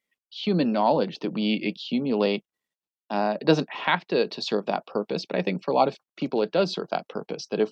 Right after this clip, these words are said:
we simply can calculate everything, figure everything out, that we can, um,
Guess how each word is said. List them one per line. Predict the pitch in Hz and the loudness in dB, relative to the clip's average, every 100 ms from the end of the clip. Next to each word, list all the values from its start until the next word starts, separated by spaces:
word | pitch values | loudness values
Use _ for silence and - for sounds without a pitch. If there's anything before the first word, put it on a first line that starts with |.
| - | 0
we | 110 | -2
simply | - 123 123 113 110 - _ _ _ _ _ - | -2 -4 2 2 2 -2 _ _ _ _ _ -6
can | 120 107 107 104 101 - _ _ | 0 2 4 2 0 -8 _ _
calculate | - 156 143 147 127 | -2 2 2 2 4
everything, | 120 127 123 123 120 120 | 4 2 0 2 2 0
figure | - 127 117 | -2 -2 4
everything | 113 113 110 104 | 4 4 0 0
out, | 107 117 104 - | 2 2 2 0
that | 104 101 | -2 0
we | 104 107 | 2 0
can, | 104 - 104 104 104 - _ _ _ _ - | 0 -4 0 0 0 -4 _ _ _ _ -6
um, | 98 101 101 101 | -4 -2 -4 -6